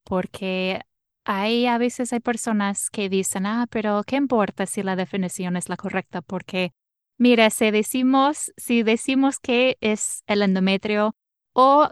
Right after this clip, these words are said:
que es parecida al endometrio, pero realmente no es el endometrio, ¿qué importa? ¿Qué diferencia hay? Y la verdad es que hay una gran diferencia entre los dos porque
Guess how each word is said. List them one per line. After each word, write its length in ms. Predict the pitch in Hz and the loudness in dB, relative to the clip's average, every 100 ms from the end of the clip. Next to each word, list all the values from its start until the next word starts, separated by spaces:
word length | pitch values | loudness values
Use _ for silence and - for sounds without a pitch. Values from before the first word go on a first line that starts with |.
| - | 0
que 260 | 247 214 | 0 2
es 220 | 220 - - | 0 -2 0
parecida 600 | 202 196 196 - 226 226 | 2 2 0 0 0 2
al 80 | 220 | 2
endometrio, 560 | 214 208 196 190 202 190 | 2 2 0 -2 -4 -2
pero 460 | 196 185 180 - _ _ | 0 0 0 -4 _ _
realmente 540 | 196 202 190 185 185 | -6 -2 0 0 0
no 180 | 185 196 | 0 0
es 200 | 208 - | 0 -2
el 100 | 190 | -4
endometrio, 600 | 185 180 175 175 190 180 _ _ _ _ | -2 -2 -4 -4 -6 -8 _ _ _ _
¿qué 120 | - | -2
importa? 680 | 381 339 196 175 - 180 185 _ _ - | -2 0 0 0 -4 -8 -8 _ _ -6
¿Qué 180 | 311 311 | 0 0
diferencia 720 | 311 254 214 196 - 175 170 | 0 -2 0 -2 -2 -2 -2
hay? 260 | 175 185 _ _ _ _ | -4 -6 _ _ _ _
Y 120 | 226 | 0
la 120 | 233 233 | 2 2
verdad 300 | 240 233 254 | -2 -2 -2
es 180 | 269 | -2
que 220 | - 247 226 | -2 -2 -2
hay 180 | - 233 | 0 2
una 240 | 254 262 | 4 4
gran 400 | 240 220 208 220 | 2 0 2 2
diferencia 460 | 202 226 226 240 208 | 2 0 0 0 0
entre 260 | 190 202 190 | -2 -2 -4
los 180 | 185 | -4
dos 300 | 185 196 202 | -2 -4 -4
porque 580 | - 185 - 196 190 185 | -8 -10 -8 -6 -4 -4